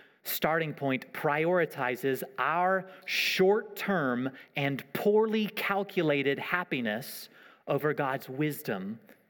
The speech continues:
and glory and will. And friends, listen, this is not unique to the question of marriage and divorce. This is one way of looking at the most fundamental question that we are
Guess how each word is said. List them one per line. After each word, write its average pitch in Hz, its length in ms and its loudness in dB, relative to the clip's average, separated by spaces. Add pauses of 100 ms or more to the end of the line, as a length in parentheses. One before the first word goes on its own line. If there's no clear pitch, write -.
and 127 200 -2
glory 113 640 0 (320)
and 120 240 -2
will. 113 340 -2 (1300)
And 131 80 -2
friends, 143 200 -2
listen, 151 240 0
this 135 140 0
is 123 160 -2
not 135 320 -2
unique 127 560 -4 (320)
to - 80 -4
the 135 80 0
question 131 380 -4
of 107 120 -4
marriage 120 460 0
and 120 160 -6
divorce. 113 720 -4 (600)
This 147 280 -2
is 147 120 0
one 143 280 0
way 143 160 2
of 127 120 -2
looking 139 340 0
at 135 240 -4
the 131 80 0
most 139 640 -2 (220)
fundamental 139 580 0
question 135 420 -4
that 127 160 0
we 147 140 0
are 135 160 2